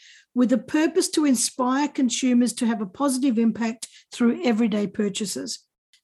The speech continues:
Asante is Swahili for thank you. This language is spoken by tens of millions of people across East Africa, crossing borders and bringing people together from a host of nations. Asante was chosen in the spirit of uniting Australians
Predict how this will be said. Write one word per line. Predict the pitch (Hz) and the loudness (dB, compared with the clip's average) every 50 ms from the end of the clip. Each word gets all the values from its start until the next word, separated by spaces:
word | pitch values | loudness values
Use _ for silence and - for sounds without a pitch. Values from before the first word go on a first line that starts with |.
| - 240 | -4 -2
Asante | - - - 277 269 285 269 - 370 392 480 - - _ _ - | 0 4 4 6 6 6 6 6 6 4 4 2 -6 _ _ 0
is | 320 262 240 226 - | 2 4 4 4 2
Swahili | - - - 240 226 214 185 - 320 339 320 269 220 202 220 285 302 311 _ _ - | -2 0 0 0 0 0 4 6 6 6 8 6 6 4 4 2 0 -2 _ _ -12
for | - - 254 | -6 -6 -4
thank | - - 294 285 269 - - | 0 4 4 4 4 4 2
you. | 196 190 - _ - - _ - | -4 -6 -6 _ -20 -20 _ 4
This | - 339 330 - | 4 4 4 4
language | - 285 269 269 269 262 302 330 330 320 | 4 4 4 6 6 6 6 4 4 2
is | 285 - | -2 -2
spoken | - - - 247 240 233 - 269 226 | -2 -2 0 0 0 2 0 0 0
by | 226 226 220 | 0 -2 -4
tens | - - - 302 320 330 339 302 | -4 -2 0 2 4 4 4 2
of | 330 285 247 | 2 0 2
millions | 262 262 262 269 277 277 254 214 233 | 4 4 4 4 4 2 2 0 -2
of | - - | -6 -4
people | - 247 240 226 247 233 | -4 -4 -4 -4 -4 -6
across | 226 - - - 226 226 - - - - _ - | -6 -6 -4 -4 -2 -2 -2 -4 -6 -10 _ -2
East | - 262 254 - - 247 | 0 0 0 0 0 -2
Africa, | 220 208 - 226 190 185 214 214 233 240 - - - - - - - - - _ _ | -4 -4 -4 -6 -6 -4 -2 -2 -4 -4 -8 -14 -20 -20 -20 -20 -20 -20 -20 _ _
crossing | - - 302 285 277 - 330 302 277 247 196 | 0 2 4 4 4 6 6 6 6 6 6
borders | 233 277 269 277 285 320 339 320 392 | 6 6 8 8 8 8 6 4 4
and | 415 247 240 220 196 | 2 2 2 2 2
bringing | - 247 277 294 302 311 320 311 294 | 2 2 4 6 6 6 6 4 4
people | - 302 262 220 277 | 2 0 0 0 -2
together | 220 - 233 190 233 220 214 220 226 226 | -4 -4 -2 0 0 0 0 0 0 -2
from | 226 - 254 233 220 | -2 -2 -2 -2 0
a | 214 | -2
host | 185 - - 247 240 226 - - 269 | -2 -2 0 0 0 0 0 -2 -6
of | 240 190 220 | -4 -2 0
nations. | 226 214 208 208 185 - 208 196 190 - - - _ _ _ _ _ - - | 0 0 0 -2 -2 -4 -6 -6 -8 -8 -8 -10 _ _ _ _ _ -4 -2
Asante | 240 - - - 294 302 320 285 - 254 226 269 370 415 - _ _ | -2 0 2 4 6 6 6 6 6 4 4 4 2 0 -6 _ _
was | - 240 240 233 | 2 2 2 2
chosen | - - - 285 269 277 262 233 302 302 | 0 0 2 4 4 4 4 4 2 2
in | 349 277 240 233 | 4 4 4 4
the | 233 | 4
spirit | 226 - - - - 294 311 339 359 370 381 | 4 0 -4 -4 -2 0 0 0 0 0 -2
of | 269 214 | -2 0
uniting | 233 240 226 233 233 254 269 302 285 262 | 0 2 2 2 0 0 0 0 0 0
Australians | 233 - - - 254 247 254 262 285 311 339 392 403 - - | 0 -2 -4 -2 -2 -2 0 0 0 0 -2 -4 -4 -6 -10